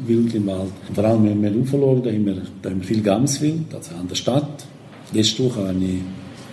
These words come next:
nicht einmal fünfzig Meter von, von der Stadt geschossen, auf meinem Maisboden hinter ihm. Fünfzig Meter ab der Stadt, äh, sechshundertzwanzig Me-, Höhenmeter, haben wir zwei Steinböcke gesehen. Also Zwölfjähriger und etwa noch sieben, achtjähriger. Also, ist eigentlich schön. Ist ja,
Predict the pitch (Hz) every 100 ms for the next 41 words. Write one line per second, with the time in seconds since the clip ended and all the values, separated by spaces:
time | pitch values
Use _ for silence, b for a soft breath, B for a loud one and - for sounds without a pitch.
0 | - 123 135 117 113 131 - 131 143 143
1 | - 104 - - 113 98 - 123 147 160
2 | 151 135 - 120 147 110 110 107 - 131
3 | 147 143 151 151 165 165 - - - 113
4 | 113 113 104 101 - - 120 117 135 -
5 | - 110 107 104 - 117 113 - 113 110
6 | 107 - - - - - - 117 123 -
7 | 110 131 113 135 127 120 117 127 - B
8 | B B B 95 98 123 113 175 131 110
9 | - 98 85 82 95 - - - - 101
10 | 120 123 123 120 110 107 107 107 104 117
11 | 107 107 107 117 95 92 85 - - -
12 | - 135 113 - - - 123 160 123 -
13 | - - -